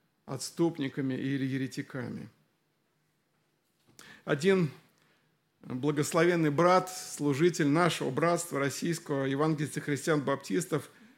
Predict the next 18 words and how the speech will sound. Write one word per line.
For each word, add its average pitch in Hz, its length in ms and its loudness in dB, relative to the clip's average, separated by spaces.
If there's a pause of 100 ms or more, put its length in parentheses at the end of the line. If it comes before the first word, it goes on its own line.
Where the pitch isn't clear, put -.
(420)
написал 156 500 0
такие 147 340 -2
слова, 156 380 2
мне 147 180 4
они 139 140 2
очень 139 320 0
понравились, 147 640 4
очень 147 240 -2
уважаемый 151 580 4
брат. 147 300 0 (680)
Он 143 160 2
написал: 156 600 0 (500)
«Если 233 360 4
человек 208 640 6
не 185 180 6
из 180 120 6
нашего 208 420 4
круга 170 560 4